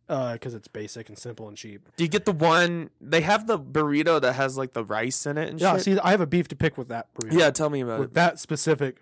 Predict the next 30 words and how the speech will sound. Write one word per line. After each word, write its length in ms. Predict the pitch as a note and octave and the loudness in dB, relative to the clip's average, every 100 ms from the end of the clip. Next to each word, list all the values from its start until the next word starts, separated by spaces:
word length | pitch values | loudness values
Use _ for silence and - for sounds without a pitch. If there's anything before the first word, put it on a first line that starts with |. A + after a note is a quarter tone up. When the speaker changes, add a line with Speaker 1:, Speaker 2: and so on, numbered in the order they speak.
| _ | _
Speaker 1:
burrito. 240 | C#3 B2+ B2 | -4 -2 4
Speaker 2:
Oh, 200 | E3+ C#3+ | 6 6
okay. 600 | E3+ F3+ E3 F#3+ - B3+ - | 4 4 4 4 0 -4 -4
<laughs> 40 | _ _ _ - - - | _ _ _ -20 -20 -4
Speaker 1:
So, 340 | - E3+ C3 - - | 2 4 2 -6 -2
I 120 | E3 | 2
like 220 | G3 A#3 | 6 6
the 80 | A#3 | 4
bean 160 | G3 G#3 | 4 2
and 100 | E3+ | 2
cheese 180 | F#3 E3 | 0 0
burritos. 280 | G#3+ A#3 C3 | 2 2 0
It's 60 | B2 | -4
exactly 360 | C3 C#3+ C#3+ | -2 0 2
what 80 | D#3+ | 2
you 60 | E3 | 0
expect. 360 | D3 E4+ F#3 | 0 2 2
It's 160 | B2 - | 0 -12
bean 300 | - A#2+ D3 | -12 -6 -2
and 100 | F3+ | 2
Speaker 2:
Yeah. 280 | C#3+ C#3+ G#2+ | 4 4 2
Speaker 1:
cheese. 140 | G2+ - - _ | -2 -10 -20 _
Now, 320 | E3 F3+ E3 - - D#3 | 0 2 2 -4 -14 -2
the 160 | E3 | -2
cheesy, 880 | C#3+ - A3 C#4+ B3+ A#3 G#3 F#3+ D3 _ _ _ _ _ _ _ _ - | -2 -2 2 4 4 2 2 2 -2 _ _ _ _ _ _ _ _ -2
uh, 420 | F3 D#3+ D3+ D3 C#3 | 2 4 4 2 0
rice 440 | E3+ E3+ E3+ - | 0 2 2 2
and 200 | D3+ C#3+ | -2 -2
bean 240 | C#3+ C#3+ C3 | -2 -2 -2
burrito, 540 | C3 B2 A2 F#2+ F2+ | -2 -4 -4 -10 -12